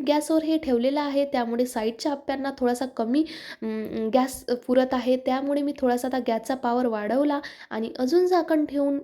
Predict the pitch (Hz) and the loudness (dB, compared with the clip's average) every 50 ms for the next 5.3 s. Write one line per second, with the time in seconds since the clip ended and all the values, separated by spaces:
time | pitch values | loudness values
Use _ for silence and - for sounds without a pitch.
0 | - - 233 220 277 320 349 339 349 359 349 - 302 269 269 254 247 240 240 240 | -6 -8 -4 -2 0 2 2 2 2 2 2 2 2 2 2 2 0 0 0 -2
1 | 233 226 - 240 226 226 226 254 302 320 - - 240 220 226 254 233 - - - | -4 -4 -4 -6 -6 -4 -2 -2 -2 -2 -2 -2 -2 -2 -2 -4 -6 -8 -6 -4
2 | 233 - 285 277 277 - - 240 214 208 208 202 202 214 202 202 - 220 214 - | -2 2 2 2 2 0 -4 -2 -2 -2 -4 -4 -6 -6 -8 -8 -8 -10 -10 -10
3 | - - - - - - 240 294 339 339 349 359 339 349 330 311 320 320 320 311 | -12 -18 -18 -14 -6 0 2 4 4 4 2 2 2 2 2 2 2 2 2 2
4 | 320 311 311 320 294 277 269 262 269 262 254 254 269 262 - - 240 226 - 233 | 2 2 2 2 2 2 0 -2 -2 -4 -2 -2 -4 -4 -6 -8 -10 -8 -4 -2
5 | 226 233 226 226 233 233 | -2 0 0 0 -2 -4